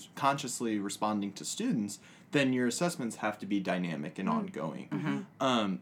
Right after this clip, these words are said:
Speaker 1: so Brian, Christine, I'd love to hear from both of you. How does this look in, like, a middle and secondary,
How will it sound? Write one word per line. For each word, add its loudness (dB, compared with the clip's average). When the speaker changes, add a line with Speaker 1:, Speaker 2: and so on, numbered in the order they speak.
Speaker 1:
so 2
Brian, 0
Christine, -2
I'd 0
love 2
to -2
hear 2
from -4
both 0
of -10
you. 4
How 2
does 2
this 0
look 0
in, 0
like, -4
a -2
middle 2
and 0
secondary, 2